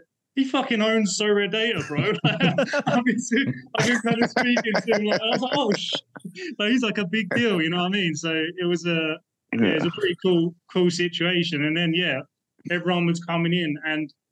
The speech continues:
Speaker 1: to bring it back to Jorge, like, during, I, I can't remember, like, the, quite the timeline, but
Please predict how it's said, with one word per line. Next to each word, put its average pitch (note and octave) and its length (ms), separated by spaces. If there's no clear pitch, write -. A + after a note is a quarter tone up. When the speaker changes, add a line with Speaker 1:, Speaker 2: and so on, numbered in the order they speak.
Speaker 1:
to D3+ 60
bring G3 200
it F#3+ 180
back F3+ 180
to D#3+ 140
Jorge, D#3+ 420
like, C#3+ 200
during, G3 420
I, F#3+ 80
I G3 80
can't B3 200
remember, G#3+ 300
like, F3+ 160
the, E3+ 160
quite G#3 220
the D#3+ 60
timeline, C#3 640
but C#3+ 120